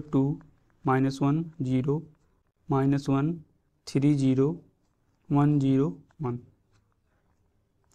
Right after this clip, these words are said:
हमें देखो यहाँ से फाइंड आउट क्या करना है कि determinant of adjointment of A।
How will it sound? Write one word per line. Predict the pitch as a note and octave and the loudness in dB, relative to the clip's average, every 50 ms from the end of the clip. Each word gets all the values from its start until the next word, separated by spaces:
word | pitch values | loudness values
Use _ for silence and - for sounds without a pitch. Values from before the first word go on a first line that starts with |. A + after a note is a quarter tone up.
| _ _ _ _ _ _ _ _ _ _ _ _ _ - | _ _ _ _ _ _ _ _ _ _ _ _ _ -2
हमें | - C#3+ D#3 E3 | 2 4 4 6
देखो | E3 E3 | 6 6
यहाँ | F3 F3 E3+ | 6 6 4
से | F3+ E3+ - | 4 2 2
फाइंड | D3+ C3+ C#3 D3 D#3+ | 2 2 4 4 4
आउट | E3 D#3+ D#3+ | 4 4 4
क्या | D#3+ D3 | 4 4
करना | C3+ C3+ C3+ C3+ C#3 | 4 4 2 2 0
है | D#3 D#3+ | 0 -2
कि | E3+ D#3+ C#3 C#3 | -2 0 0 0
determinant | C3+ C3+ D#3 D#3 D#3+ E3 D#3+ D#3+ D#3+ D#3+ D#3+ D#3 D#3+ D3+ C#3 | 0 2 4 4 4 4 2 2 2 0 0 0 0 2 2
of | C#3 D#3+ F3 - - - _ _ _ _ _ _ - | 2 2 0 -4 -10 -20 _ _ _ _ _ _ -4
adjointment | E3+ C#3+ C3+ C#3+ D3 D3+ D3 D3+ D3 D3+ D3+ D3 D3 D3+ | -4 -2 0 0 0 0 2 2 0 0 0 0 -2 -4
of | C3+ - - | -6 -6 -6
A। | D#3 C3 | -6 -6